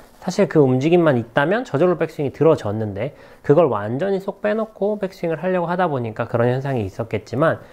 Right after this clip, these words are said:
가장 먼저 든 생각은 그거였고요. 그리고 두 번째로 든 생각은 "어? 어드레스 쳤는데 체중이 잘,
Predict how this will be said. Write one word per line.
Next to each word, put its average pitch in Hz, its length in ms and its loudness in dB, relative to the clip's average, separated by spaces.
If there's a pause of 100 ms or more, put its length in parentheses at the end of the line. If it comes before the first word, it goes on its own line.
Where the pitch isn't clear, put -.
(220)
가장 160 320 -2
먼저 123 240 0
든 117 200 -4
생각은 120 340 -4
그거였고요. 98 600 -10 (280)
그리고 165 300 4
두 127 160 -2
번째로 165 380 0
든 117 180 -4
생각은 113 420 -4
"어? 165 200 -2 (260)
어드레스 147 420 0
쳤는데 147 280 -6
체중이 175 600 -2
잘, 113 400 -2